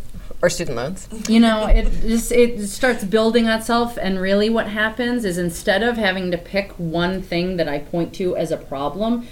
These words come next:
Speaker 2: I just start appreciating the ever-mounting, um, um,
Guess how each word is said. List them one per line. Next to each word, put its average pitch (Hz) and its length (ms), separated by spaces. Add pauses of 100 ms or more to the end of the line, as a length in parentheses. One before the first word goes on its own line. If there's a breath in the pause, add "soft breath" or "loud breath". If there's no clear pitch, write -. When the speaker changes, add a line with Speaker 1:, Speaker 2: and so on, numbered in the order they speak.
(140 loud breath)
Speaker 2:
I 180 80
just 170 160
start 180 220
appreciating 165 920
the 160 160 (160)
ever-mounting, 160 1400 (360 loud breath)
um, 139 580 (320)
um, 143 520